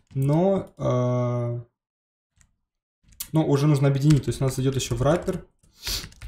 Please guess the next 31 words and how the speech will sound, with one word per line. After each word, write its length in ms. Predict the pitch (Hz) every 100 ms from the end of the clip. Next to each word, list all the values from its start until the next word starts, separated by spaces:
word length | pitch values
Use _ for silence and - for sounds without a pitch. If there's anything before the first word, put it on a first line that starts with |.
| -
social, 1120 | - - 139 151 170 - - 156 156 160 160 - _ _ _ _ _ _ _ _ _ _ _ -
social 440 | 160 - 156 143
in 280 | 139 147 139 - -
header. 300 | 143 120 117
То 180 | - -
есть 120 | 117
вот 120 | -
так-, 220 | - 135 -
такой 240 | - 135
длинный 220 | 139 135
класс 240 | 139 202 208
пусть 180 | 151
будет, 200 | 131 127
но 160 | 139 143
это 160 | 135 135
не 220 | 139 139
важно. 380 | 135 117 117 - _ - - -
А, 260 | 123 123
в 280 | 123 123 127
котором 320 | - - 190
будет 340 | 156 156 - -
такая 260 | - 135
ситуация. 560 | 131 - 127 117 - 131 - -
Будет 240 | 139 131
она 120 | 127
причём 280 | 123 120 127
один 220 | 127 175 220
раз, 300 | 220 220 _ _ - - -
будет 300 | 131 131 123
второй 300 | - 143 190
раз. 340 | 208 208 -